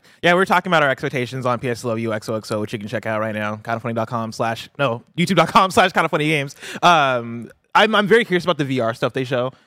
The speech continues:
because they talk about, uh, debuting gameplay for five new V R titles, and – that could mean a lot of things.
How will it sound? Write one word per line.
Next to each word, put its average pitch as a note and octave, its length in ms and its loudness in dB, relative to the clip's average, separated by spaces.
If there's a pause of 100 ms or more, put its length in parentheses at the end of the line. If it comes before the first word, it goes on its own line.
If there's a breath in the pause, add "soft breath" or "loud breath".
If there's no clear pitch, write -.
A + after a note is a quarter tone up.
(140)
because D3+ 180 0
they D#3 80 2
talk C#3+ 240 2
about, B2+ 400 2
uh, A#2 300 0 (280)
debuting C#3 420 0
gameplay A#2+ 420 -4
for A#2+ 120 -6
five A2+ 460 -6
new A#2+ 220 -4
V A2 180 -6
R G#2+ 140 -2
titles, A2 460 -6
and – A#2+ 380 -4 (320 soft breath)
that D#3+ 160 4
could F#3 80 -2
mean F3 140 0
a D3+ 60 0
lot C3+ 220 2
of C3 60 -4
things. D3 280 -4